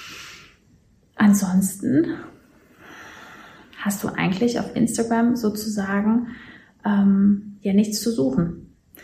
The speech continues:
weil du hast ja deine Inspirationszeit gehabt, du weißt, jetzt wird nicht mehr verglichen, sondern jetzt ist Zeit wirklich, um andere zu inspirieren. Und zwar mit dir,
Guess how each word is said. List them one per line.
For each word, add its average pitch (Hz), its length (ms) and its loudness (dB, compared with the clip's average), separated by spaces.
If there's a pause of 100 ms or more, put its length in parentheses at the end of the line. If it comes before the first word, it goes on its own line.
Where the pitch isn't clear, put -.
(380)
weil 180 280 0
du 185 140 -2
hast 175 160 -2
ja 170 80 -2
deine 170 220 4
Inspirationszeit 262 1000 -2
gehabt, 262 420 -6 (220)
du 202 140 -4
weißt, 180 540 -2 (2000)
jetzt 202 280 4
wird 190 140 -2
nicht - 180 0
mehr 185 100 2
verglichen, - 880 -4
sondern 202 540 2
jetzt 208 240 -2
ist - 240 -6
Zeit 226 380 -2
wirklich, 220 280 -2
um 208 160 -2
andere 302 380 -2
zu - 180 -8
inspirieren. 170 680 -6 (600)
Und 202 200 0
zwar 196 600 -4 (100)
mit 185 240 -2
dir, 240 480 0